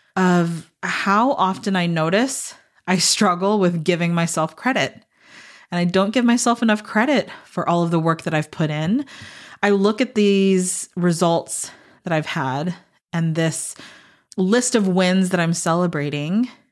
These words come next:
And if I didn't have the ten things, the ten skills that I've developed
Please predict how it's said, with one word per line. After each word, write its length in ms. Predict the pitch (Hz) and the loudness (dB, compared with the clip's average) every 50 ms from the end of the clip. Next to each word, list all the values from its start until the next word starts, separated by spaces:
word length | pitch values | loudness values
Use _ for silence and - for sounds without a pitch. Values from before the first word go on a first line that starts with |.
| _ _ _ _ _ _ _ - | _ _ _ _ _ _ _ -4
And 140 | 185 185 196 | 0 0 0
if 80 | 190 | 2
I 140 | 208 220 240 | 2 2 2
didn't 340 | 208 185 202 196 226 214 214 | 2 2 2 0 0 -2 -4
have 640 | - - - 285 294 254 190 175 180 180 202 214 - - - - - - - - _ - | -6 -4 -2 0 2 2 4 4 2 0 -2 -4 -8 -14 -20 -20 -20 -20 -20 -20 _ -2
the 120 | 196 185 | -2 -2
ten 360 | 190 - - 208 202 202 208 | -2 0 0 2 4 4 2
things, 800 | 208 - 214 220 220 220 202 190 185 185 185 185 - - - - | 2 0 0 0 2 2 2 0 0 0 0 -2 -4 -6 -10 -8
the 100 | - 185 | -6 -6
ten 480 | 175 - 214 202 202 208 196 190 190 - | -4 0 0 2 2 4 2 2 0 -4
skills 720 | - - - - - - 240 254 262 240 202 185 170 - | -8 -6 -6 -6 -2 0 2 2 4 4 2 2 0 0
that 100 | 180 170 | 0 0
I've 140 | 165 160 160 | 0 0 -2
developed 760 | 165 156 156 151 151 151 165 214 269 269 - - - - | -4 -2 0 0 0 2 2 0 0 -2 -6 -10 -10 -10